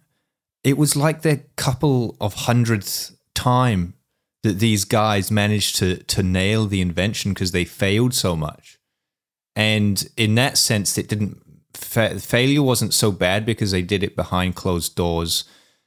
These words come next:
There wasn't, and, but sometimes it's not. Sometimes there is public funding. Sometimes there is, um, but if, if you think about how many times,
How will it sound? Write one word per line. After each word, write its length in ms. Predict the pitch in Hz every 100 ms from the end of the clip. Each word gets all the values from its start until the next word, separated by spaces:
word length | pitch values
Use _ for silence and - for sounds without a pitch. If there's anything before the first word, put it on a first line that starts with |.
| _ -
There 120 | 92
wasn't, 460 | 95 90 92 87 -
and, 180 | 98 -
but 140 | 110
sometimes 420 | - 131 117 98 85
it's 160 | -
not. 160 | 98 -
Sometimes 420 | 104 98 90 85
there 100 | 87
is 100 | 92
public 360 | - 92 92 -
funding. 400 | 95 92 95 90
Sometimes 480 | 92 90 90 87 85
there 120 | 87
is, 220 | 87 - - _ _ _ _ _ 95
um, 480 | 87 85 85 - -
but 200 | 104 110
if, 140 | 120
if 160 | - -
you 60 | 135
think 240 | 147 135
about 200 | 117 104
how 140 | - 104
many 160 | 95
times, 760 | - 92 92 90 85 - -